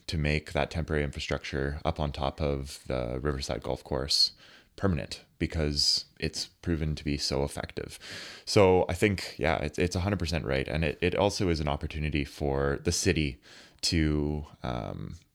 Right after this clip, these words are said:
make quick changes and take advantage of the fact that they have an incredible administration right now. They have a council that,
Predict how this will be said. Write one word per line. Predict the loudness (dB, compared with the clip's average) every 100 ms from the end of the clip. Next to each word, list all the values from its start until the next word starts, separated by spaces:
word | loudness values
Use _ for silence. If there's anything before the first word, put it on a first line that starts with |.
| _ -2
make | 2 2 0
quick | -8 -6
changes | -2 -2 -2 -4 -2
and | 0
take | 0
advantage | 0 0 0 -2
of |
the | -4
fact | -4 -6 -6
that | -10 -4
they | -4
have | -2
an | -4
incredible | -4 -2 0 0
administration | 0 -2 -4 -4 -4 -6
right | -8 -8
now. | -8 -8 -2
They |
have | 0 2
a | 0
council | 0 -2 0 0
that, | 2 0